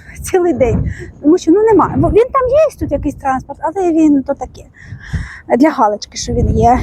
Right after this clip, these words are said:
Може, якісь бомжі тут і катаються, але, ну, ну, так, таке,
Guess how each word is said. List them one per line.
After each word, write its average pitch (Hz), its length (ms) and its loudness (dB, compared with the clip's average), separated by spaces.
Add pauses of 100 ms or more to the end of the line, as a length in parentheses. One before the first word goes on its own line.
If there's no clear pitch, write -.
Може, 302 260 2
якісь 285 280 0
бомжі 302 320 4
тут 302 180 -4
і - 40 -10
катаються, 392 720 -2
але, 254 300 0 (520)
ну, 349 180 4
ну, 370 180 4
так, - 160 0 (200)
таке, 320 300 -2